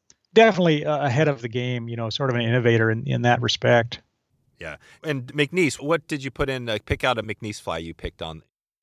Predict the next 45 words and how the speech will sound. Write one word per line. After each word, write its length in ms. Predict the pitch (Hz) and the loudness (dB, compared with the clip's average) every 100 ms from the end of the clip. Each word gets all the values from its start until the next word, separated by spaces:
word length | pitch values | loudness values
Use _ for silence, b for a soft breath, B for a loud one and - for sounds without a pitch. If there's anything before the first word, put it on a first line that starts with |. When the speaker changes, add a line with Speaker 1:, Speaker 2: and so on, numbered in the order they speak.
| _ _ - | _ _ 6
Speaker 1:
Well, 320 | 220 214 208 | 10 10 8
funny 280 | 214 240 220 | 6 4 4
because, 480 | 156 - 180 170 139 | 2 4 6 6 4
you 80 | 180 | 0
know, 160 | 175 | 2
when 120 | 175 170 | 2 0
you 60 | |
think 180 | 170 208 | -2 -2
about 240 | 170 165 151 | 4 4 6
Dave 180 | 175 160 | 4 2
McNeese's 440 | 143 170 - 135 | -2 -4 -4 -4
flies, 560 | - 196 180 127 127 - B B B _ _ - | 2 4 6 4 0 -4 B B B _ _ -12
they 380 | 131 156 180 180 | 4 8 10 10
are 340 | 156 151 147 135 | 8 6 4 0
ephemeral. 580 | 165 - 165 202 - - _ _ | -2 2 4 4 0 -6 _ _
I 120 | 156 143 | -2 0
mean, 260 | 143 139 | 0 0
one 120 | 147 | 4
of 140 | 165 127 | 4 4
the, 60 | 151 | 4
one 120 | 160 | 6
of 60 | |
the 60 | 143 | 6
hallmarks 540 | - 170 175 127 123 | 8 8 8 4 2
of 100 | 139 | 0
a 40 | 123 | 4
Dave 220 | 147 147 | 6 6
McNeese 260 | 131 135 123 | 2 -2 0
steelhead 320 | 165 170 127 | 6 6 6
fly 240 | - 123 | 6 6
is 100 | 120 | 6
he'll 100 | 135 | 2
never 220 | 131 131 123 | 2 2 2
tie 260 | 139 127 | 4 4
it 100 | 117 | 2
the 80 | 120 | -2
same 200 | 139 127 | -4 -2
way 140 | 110 | -4
twice. 440 | 98 135 139 - - B - | -2 0 0 0 -10 B 0
Speaker 2:
Oh, 180 | 135 | 2
wow. 340 | 123 131 113 - | 4 4 2 -2
Speaker 1:
You 120 | 151 139 | 0 4
know, 140 | 131 | 4
<laughs> 20 | |
so, 340 | - - - | 4 2 2